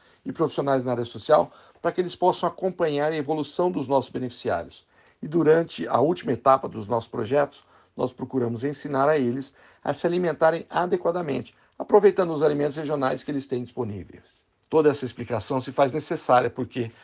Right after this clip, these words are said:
perante o cenário atual de fome e extrema pobreza, nossas ações de levar alimento às famílias necessitadas se encaixam de uma outra maneira, a de ajuda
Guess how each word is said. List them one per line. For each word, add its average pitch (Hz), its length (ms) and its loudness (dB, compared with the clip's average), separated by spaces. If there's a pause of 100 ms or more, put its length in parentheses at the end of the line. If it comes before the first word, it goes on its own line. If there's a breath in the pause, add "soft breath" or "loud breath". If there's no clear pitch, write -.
(180 soft breath)
perante 151 640 -2 (120)
o 123 420 -4
cenário 127 500 0
atual 110 360 0
de 107 120 -8
fome 127 360 -2
e - 40 -10
extrema 120 360 -8
pobreza, 113 580 -4 (380 soft breath)
nossas 143 320 -2
ações 147 500 0
de 120 140 -10
levar 123 260 2
alimento 113 480 -4
às 101 100 -12
famílias 104 380 -6
necessitadas 110 680 -2 (280 soft breath)
se - 140 -14
encaixam 156 400 -2
de 147 100 -8
uma 151 140 2
outra 175 400 2
maneira, 131 540 -8 (420 soft breath)
a 113 140 0
de 117 100 -2
ajuda 123 480 -2